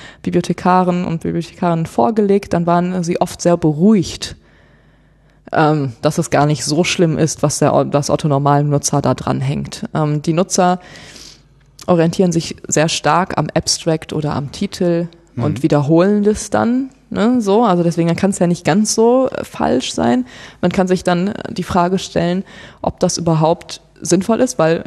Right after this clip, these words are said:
Speaker 1: äh, über Titel und Abstract findet man das Ding ja so und so, da brauche ich nicht nochmal das als Tag da dran zu hängen. Aber natürlich bei Videos oder f-, ähm, äh, Fotos, bei nicht textuellen Dokumenten braucht man das ja auf jeden Fall, um irgendwas suchen zu können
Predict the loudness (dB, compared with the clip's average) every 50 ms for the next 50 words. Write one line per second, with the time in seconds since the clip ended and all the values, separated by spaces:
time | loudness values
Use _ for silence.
0 | -6 -4 -2 -2 -2 -2 0 0 0 0 -2 -4 -2 0 0 0 0 -2 -4 -2
1 | -2 -4 -4 -2 0 -2 0 0 0 -2 -2 0 -2 -2 0 0 0 0 0 0
2 | 0 0 0 0 0 2 2 2 4 4 2 2 2 2 2 0 -2 -2 0 -2
3 | 0 0 2 2 4 2 2 2 0 -2 0 0 0 0 -2 -2 0 0 0 0
4 | 0 0 -2 -2 0 0 -2 -2 -2 0 0 0 0 0 -2 -4 -8 -14 -20 -20
5 | -18 -18 -18 -18 -20 -20 -16 -8 -4 -2 0 2 2 2 2 2 2 2 2 2
6 | 2 2 2 2 -2 -2 0 2 2 2 2 2 2 2 2 0 -4 -10 -20 -14
7 | -6 -2 0 0 0 0 -2 -4 -8 -8 -8 -6 -4 -4 -4 -4 -2 0 2 2
8 | 2 2 2 2 2 0 -2 -6 -12 -18 -20 -20 -8 -2 0 2 2 2 0 0
9 | -2 -4 -2 -2 -2 0 2 2 2 2 2 0 0 -2 -2 -2 0 0 -2 -2
10 | -4 -6 -8 -6 -6 -2 0 2 2 2 0 -2 -2 -2 -2 0 -2 -2 0 0
11 | 0 0 0 -2 -2 0 0 2 2 2 0 0 2 2 2 2 2 2 2 2
12 | 2 2 0 -2 -2 -2 -2 -2 -2 -2 -2 -2 -4 -4 -2 0 0 0 0 -2
13 | -4 -6